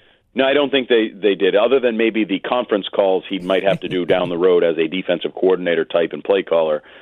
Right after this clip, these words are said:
Um, you know, I think Mayo's gonna be a good coach. I think he's a really smart guy. I think he has,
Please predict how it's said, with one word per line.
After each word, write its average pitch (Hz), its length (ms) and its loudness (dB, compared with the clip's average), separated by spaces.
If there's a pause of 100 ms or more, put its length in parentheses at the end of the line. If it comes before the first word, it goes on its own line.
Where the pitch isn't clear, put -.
(180)
Um, 82 480 -2 (260)
you 127 100 0
know, 101 80 0
I 131 120 -2
think 190 240 -2
Mayo's 123 260 0
gonna 104 120 -4
be 90 100 0
a 80 40 -6
good 85 220 -4
coach. 78 240 -2 (120)
I - 80 0
think 131 140 0
he's 92 80 -2
a 95 40 0
really 95 220 2 (100)
smart 92 240 -2
guy. 87 300 0 (340)
I 117 100 0
think 135 180 0
he 117 120 0
has, 101 400 2